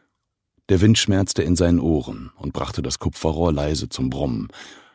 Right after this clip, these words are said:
Schließlich kam er sich vor wie einer dieser Künstler in den Fußgängerzonen, die so lange in verrenkter Haltung aushielten, bis ein Neugieriger eine Münze in den Hut warf.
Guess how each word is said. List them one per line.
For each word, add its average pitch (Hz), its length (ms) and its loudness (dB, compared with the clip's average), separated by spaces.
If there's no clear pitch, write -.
Schließlich 107 640 0
kam 107 220 2
er 101 60 4
sich 95 180 0
vor 92 340 2
wie 92 140 2
einer 87 300 2
dieser 73 240 -2
Künstler 92 440 2
in 60 80 -6
den - 140 -6
Fußgängerzonen, - 880 -8
die 76 100 -6
so 95 220 4
lange 90 280 2
in 78 120 0
verrenkter - 540 -4
Haltung - 260 -2
aushielten, 85 640 0
bis - 160 -2
ein 69 160 -4
Neugieriger 78 680 -2
eine 80 180 0
Münze 87 360 4
in - 100 -8
den 60 200 -6
Hut 82 260 -2
warf. - 360 -10